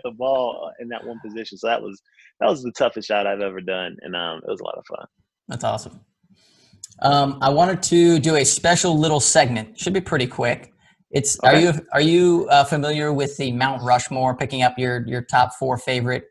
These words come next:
Speaker 2: items in a category?
Speaker 1: Mm-hmm. Mm-hmm.
Speaker 2: So the Mount Rushmore of exclamations to say when you make a jumper.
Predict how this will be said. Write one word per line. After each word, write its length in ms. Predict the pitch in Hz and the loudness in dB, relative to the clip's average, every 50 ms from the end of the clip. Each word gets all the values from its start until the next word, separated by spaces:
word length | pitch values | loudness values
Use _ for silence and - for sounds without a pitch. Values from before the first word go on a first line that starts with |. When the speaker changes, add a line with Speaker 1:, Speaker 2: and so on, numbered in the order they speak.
| _ _ _ _ | _ _ _ _
Speaker 2:
items 500 | - 123 123 127 120 120 120 - - - _ | -2 -2 0 -2 -4 -6 -8 -8 -12 -16 _
in 100 | - 127 | -8 -6
a 60 | 120 117 | -6 0
category? 540 | 139 123 - 135 123 123 127 127 127 127 | 0 2 2 2 0 0 0 -2 -2 -2
Speaker 1:
Mm-hmm. 880 | 127 147 160 214 247 233 - _ _ _ _ _ _ _ - - _ - 135 | -2 0 2 2 2 0 -4 _ _ _ _ _ _ _ -20 -18 _ -8 -6
Mm-hmm. 120 | 180 214 208 | -6 -4 0
Speaker 2:
So 380 | 151 147 147 143 143 143 143 - | 2 4 4 4 4 2 0 -2
the 140 | - 131 147 | -4 -2 -2
Mount 340 | 147 147 151 165 190 190 - | 0 4 4 4 4 4 2
Rushmore 680 | 170 170 170 160 - - 165 151 151 160 170 180 170 - | 2 2 2 2 0 -4 -2 -2 0 0 0 -2 -2 0
of 200 | 151 139 131 127 - | 0 0 0 0 0
exclamations 1040 | 139 147 156 - - - 160 151 143 135 147 175 175 - - 131 110 117 117 127 - | 0 0 0 -2 -6 -2 -2 -2 0 0 -2 -2 -2 -2 -4 -6 -6 -6 -6 -6 -8
to 140 | - - 139 | -6 -6 -4
say 460 | 110 - - - 139 143 147 151 151 | -4 -2 -2 0 0 0 2 0 0
when 160 | 143 135 139 131 | -2 -4 -4 -4
you 100 | 131 127 | -4 -4
make 220 | 127 135 139 135 | -2 -4 -4 -4
a 80 | 135 117 | -4 -4
jumper. 540 | 117 117 123 131 123 120 - - - - | -2 0 0 -2 -2 -2 -6 -12 -14 -20